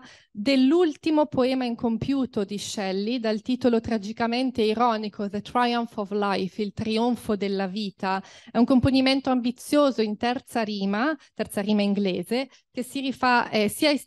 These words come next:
ai trionfi di Petrarca, sia soprattutto alla commedia dantesca, e che Shelley iniziò a San Terenzo nella primavera del milleottocentoventidue e morì prima di poter concludere.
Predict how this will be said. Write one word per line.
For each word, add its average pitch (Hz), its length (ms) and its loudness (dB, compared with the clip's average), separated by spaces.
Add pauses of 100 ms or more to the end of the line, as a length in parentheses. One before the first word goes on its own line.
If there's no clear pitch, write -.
ai 247 140 2
trionfi 233 480 2
di 202 100 -4
Petrarca, 208 640 -4
sia 226 140 -4
soprattutto 226 480 -4
alla 208 180 4
commedia 208 400 0
dantesca, 190 920 -4 (300)
e 277 80 0
che 339 140 2
Shelley 247 320 2
iniziò 233 520 2
a - 140 -4
San 220 300 -2
Terenzo 254 720 -2
nella 220 220 -6
primavera 214 500 -4
del 196 180 -6
milleottocentoventidue 208 1200 -2 (240)
e 233 140 2
morì 202 440 -2
prima 190 300 0
di 185 100 -6
poter 190 300 -6
concludere. 180 920 0